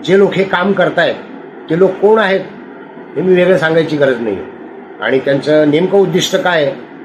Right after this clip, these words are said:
आरक्षण उद्दिष्ट आहे की सत्तांतर किंवा सत्ता बदल? कारण एकदा मनोज जरांगे बोलता बोलता बोलले पटकन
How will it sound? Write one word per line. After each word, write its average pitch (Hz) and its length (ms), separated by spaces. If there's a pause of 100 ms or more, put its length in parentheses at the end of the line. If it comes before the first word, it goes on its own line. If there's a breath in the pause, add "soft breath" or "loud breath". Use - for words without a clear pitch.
(100)
आरक्षण 190 400
उद्दिष्ट 196 360
आहे 190 200
की 190 160
सत्तांतर 190 640 (520)
किंवा 156 120
सत्ता 165 360
बदल? 156 260
कारण 147 240
एकदा 151 220
मनोज 151 220
जरांगे 156 320
बोलता 156 320
बोलता 160 220
बोलले 226 260
पटकन 165 300